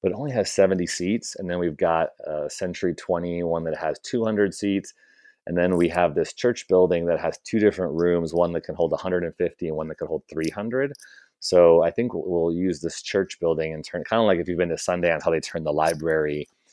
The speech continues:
into, uh, a film space, is we're going to turn that into our,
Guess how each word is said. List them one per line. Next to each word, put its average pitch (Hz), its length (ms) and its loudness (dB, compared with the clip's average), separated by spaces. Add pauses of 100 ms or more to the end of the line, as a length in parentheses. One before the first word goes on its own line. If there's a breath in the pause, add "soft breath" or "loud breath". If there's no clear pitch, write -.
(200)
into, 78 680 0
uh, 73 200 0
a 73 40 -4
film 82 320 -4
space, 71 540 -6 (460 soft breath)
is 78 200 -2
we're 80 120 2
going 80 380 -2
to 78 500 -4 (100)
turn 82 300 -6
that 80 260 -4
into 76 580 -6
our, 73 460 -2